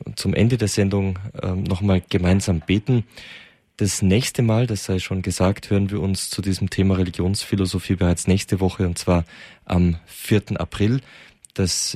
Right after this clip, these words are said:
äh, ist ein Mittwoch, kein Freitag. Und da ist es dann der einundfünfzigste Teil. Wir haben heute also ein kleines Jubiläum gefeiert mit fünfzig Mal Grundkurs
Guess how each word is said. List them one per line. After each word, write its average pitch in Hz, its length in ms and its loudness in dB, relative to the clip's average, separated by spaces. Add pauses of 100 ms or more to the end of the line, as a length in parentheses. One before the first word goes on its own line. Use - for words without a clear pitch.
äh, 92 140 -2
ist - 260 -6
ein 85 140 0
Mittwoch, 127 440 0
kein 101 220 -2
Freitag. 101 500 0 (460)
Und - 480 -2
da 90 80 4
ist 87 160 -2
es 98 100 -4
dann 92 160 2
der 92 80 2
einundfünfzigste 104 840 -2
Teil. 107 280 2
Wir 107 80 2
haben 95 120 -2
heute 98 240 0
also 92 160 -4
ein 90 120 -2
kleines 90 340 -2
Jubiläum 95 460 0
gefeiert 92 480 0
mit 92 180 -2 (300)
fünfzig - 580 0
Mal 90 260 2
Grundkurs 98 680 -4